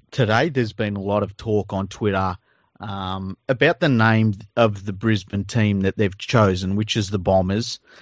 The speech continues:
We talked a bit about it in the podcast episode with Nick. Um, but you've been involved in, like,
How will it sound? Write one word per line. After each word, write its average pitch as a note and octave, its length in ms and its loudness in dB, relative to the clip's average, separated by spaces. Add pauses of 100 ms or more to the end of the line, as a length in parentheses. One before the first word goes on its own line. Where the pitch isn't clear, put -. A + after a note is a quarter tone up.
(260)
We G3+ 140 2
talked - 260 4
a B2 60 0
bit A#2+ 340 2
about G#2 420 4
it G2 140 -2 (160)
in A2 160 0
the G2 100 -2
podcast G2 640 -2
episode F#2+ 420 -2
with A2 320 -4
Nick. F#2 400 -6 (640)
Um, G#2 720 2 (140)
but C3 140 6
you've F3 240 0
been A#2+ 240 4
involved G2+ 500 0
in, F#2+ 140 0
like, G2+ 320 -2